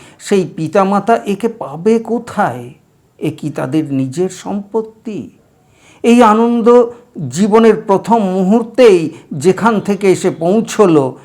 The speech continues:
সেইখানে মানুষের চিত্ত গিয়ে যখন উত্তীর্ণ হয়, তখনই এত বড় কথা সে অতি সহজেই বলে, "পিতা নহসি, তুমিই আমার পিতা, আমার মাতা।"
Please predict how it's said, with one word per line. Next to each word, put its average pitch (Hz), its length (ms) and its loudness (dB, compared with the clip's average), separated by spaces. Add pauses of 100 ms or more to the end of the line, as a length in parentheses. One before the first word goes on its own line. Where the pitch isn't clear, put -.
(140)
সেইখানে 160 580 0
মানুষের 151 580 0
চিত্ত 156 560 -4
গিয়ে 147 260 0
যখন 147 380 -4
উত্তীর্ণ 196 600 -4
হয়, 170 560 4 (380)
তখনই 214 440 0
এত 156 300 -2
বড় 156 280 4
কথা 156 520 -2
সে 185 200 -2
অতি 147 380 -4
সহজেই 233 680 0
বলে, 175 440 2 (360)
"পিতা 147 400 0
নহসি, 123 680 -4 (460)
তুমিই 143 420 -6
আমার 135 260 -8 (120)
পিতা, 110 480 -14 (320)
আমার 107 280 -8
মাতা।" 104 560 -16